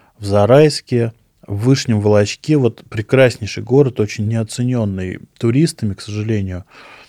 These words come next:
разрушающийся. И там есть великолепный совершенно вот такой торговый гостиный двор, и он очень похож. Вот убрать из него крышу, оставить только аркаду, и вот совершенно такой новгородская вот эта аркада.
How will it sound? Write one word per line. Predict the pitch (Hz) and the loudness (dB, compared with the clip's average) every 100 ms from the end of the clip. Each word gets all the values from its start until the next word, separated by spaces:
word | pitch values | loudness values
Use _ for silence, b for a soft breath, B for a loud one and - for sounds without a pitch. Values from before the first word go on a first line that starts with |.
| B - | B -10
разрушающийся. | 107 101 110 107 147 156 143 110 - 104 | -8 -6 -6 -4 0 0 0 -6 -8 -6
И | |
там | 123 120 | -4 -2
есть | 117 107 - | -2 -4 -8
великолепный | 101 104 107 113 113 98 - 90 | -6 -6 -2 -2 0 -2 -6 -12
совершенно | 80 95 92 - 92 87 87 | -12 -14 -14 -12 -12 -12 -16
вот | - | -10
такой | 95 - 90 120 - | -10 -6 -6 -8 -4
торговый | 107 107 107 101 95 | -2 0 0 0 -2
гостиный | 95 107 - 110 98 98 | -4 -4 -2 -4 -4 -4
двор, | 117 170 170 B B B B | 2 2 2 B B B B
и | 113 | 2
он | 127 135 - | 4 2 2
очень | 123 117 - 90 | 2 2 0 -6
похож. | 98 - 95 | -6 -6 -8
Вот | 107 117 | -6 -2
убрать | 117 117 107 | 2 2 0
из | 104 | -4
него | 104 107 | -4 -2
крышу, | - 202 - 107 | 0 0 0 -6
оставить | - 107 101 | -4 -4 -4
только | 101 - | -6 -2
аркаду, | 110 - 170 139 | -4 0 0 0
и | 104 | -4
вот | 131 - | -6 -12
совершенно | - 104 123 113 | -14 -8 -6 -6
такой | - 90 98 | -8 -8 -6
новгородская | 101 98 98 110 - - 95 | -8 -6 -4 -4 -6 -12 -12
вот | - | -12
эта | 95 95 | -8 -6
аркада. | 95 - 78 - | -8 -10 -14 -16